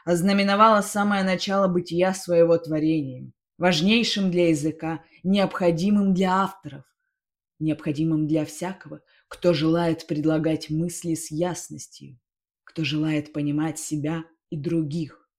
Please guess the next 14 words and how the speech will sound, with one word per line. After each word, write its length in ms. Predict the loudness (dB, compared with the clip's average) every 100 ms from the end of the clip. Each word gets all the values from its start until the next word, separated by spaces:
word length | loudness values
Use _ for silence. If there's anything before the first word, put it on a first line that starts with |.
| _ -2
Полный 380 | 2 4 2 0
словарь, 580 | -2 -4 -2 -2 -4 -4
изданный 460 | -4 -2 0 0
Академию, 840 | -2 -6 -6 -2 0 0 -2 -4 -6
принадлежит 680 | -4 -2 0 2 2 0 -2
к 100 | -6
числу 400 | -10 -8 -2 -2
тех 280 | 2 0 0
феноменов, 600 | -2 -2 0 -2 -4 -8 _ _ _ 0
коим 280 | 2 4
Россия 600 | 4 2 0 -4 0 0 0
удивляет 720 | 2 4 6 6 6 2 0
внимательных 720 | -2 0 0 -2 -4 -4 -4 -4
иноземцев. 800 | -2 -2 -2 -4 -4 -8 -20